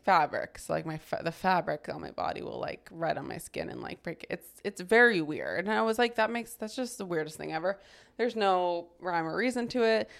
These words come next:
I'm just extra sensitive. So that's fun. But, fuck, what was the point of this? <laughs>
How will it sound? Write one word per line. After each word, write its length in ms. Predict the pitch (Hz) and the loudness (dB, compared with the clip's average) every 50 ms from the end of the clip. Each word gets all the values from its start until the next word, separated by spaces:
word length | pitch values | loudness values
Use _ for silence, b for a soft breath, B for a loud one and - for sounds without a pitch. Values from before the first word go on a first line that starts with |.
| B B B B | B B B B
I'm 120 | 160 175 165 | -4 -2 0
just 160 | 170 165 - | -2 0 0
extra 260 | 156 - - - 147 | -2 -2 -2 -6 -8
sensitive. 520 | 165 - 165 87 - - - - - - 185 | -6 -6 -8 -10 -10 -14 -12 -12 -12 -12 -12
So 80 | 185 - | -10 -6
that's 320 | 202 214 214 - - - | -4 -4 -4 -6 -12 -10
fun. 260 | - - 78 73 170 - b b b b b b b b b b b b b b b b b b _ _ _ _ | -8 -6 -6 -6 -8 -12 b b b b b b b b b b b b b b b b b b _ _ _ _
But, 600 | 269 277 240 202 214 226 226 - - - - - b b b b b b b b b b b _ _ _ _ _ _ _ _ _ _ _ _ _ - - _ | 4 6 8 8 6 4 0 -6 -10 -10 -10 -14 b b b b b b b b b b b _ _ _ _ _ _ _ _ _ _ _ _ _ -20 -14 _
fuck, 240 | - 196 190 _ - | -10 -10 -10 _ -6
what 80 | 135 147 | -4 -4
was 100 | 180 190 | -4 -6
the 60 | - | -8
point 220 | 202 190 180 175 | -10 -10 -8 -6
of 40 | 160 | -6
this? 300 | 135 98 180 - - - _ _ _ _ _ _ _ _ _ _ _ _ _ _ _ _ _ _ _ _ _ _ _ _ _ _ _ _ _ _ _ | -8 -8 -10 -12 -18 -20 _ _ _ _ _ _ _ _ _ _ _ _ _ _ _ _ _ _ _ _ _ _ _ _ _ _ _ _ _ _ _
<laughs> 120 | - - | 2 2